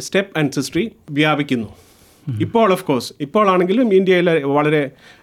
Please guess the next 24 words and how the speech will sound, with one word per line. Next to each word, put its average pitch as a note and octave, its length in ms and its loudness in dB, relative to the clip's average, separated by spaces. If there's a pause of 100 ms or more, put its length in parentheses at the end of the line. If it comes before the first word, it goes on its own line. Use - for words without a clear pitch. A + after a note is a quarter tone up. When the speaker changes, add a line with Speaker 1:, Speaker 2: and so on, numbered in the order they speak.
Speaker 1:
ഏഹ്, B2 160 0
പ്രധാനമായിട്ടുള്ള D#3+ 840 2
ഒരു E3 160 2
ancestry-യിൽ D3 560 0
ഒന്നാണ് C#3+ 320 2
സ്റ്റെപ്പ് - 280 0
ancestry B2+ 360 -2
എന്ന് A#2 140 0
പറയുന്നത്. G2+ 380 -4 (460)
അത് D#3+ 240 2 (340)
ആ C3+ 200 -2
രണ്ടായിരത്തി F3+ 580 0
ഒരുന്നൂറ് F3+ 420 2
ബി D#3 160 4
സി D#3 140 0
ഇക്ക് E3+ 200 2
മുമ്പ് D#3 480 2
ഇല്ല. B2+ 240 0 (280)
Speaker 2:
ഉം. B2+ 60 -4
Speaker 1:
അപ്പം G#2 400 -4
അതുകൊണ്ടാണ് F#3 440 2
നമുക്ക് F3 240 0
പറയാൻ D3+ 320 2
പറ്റുന്നത് C3+ 420 0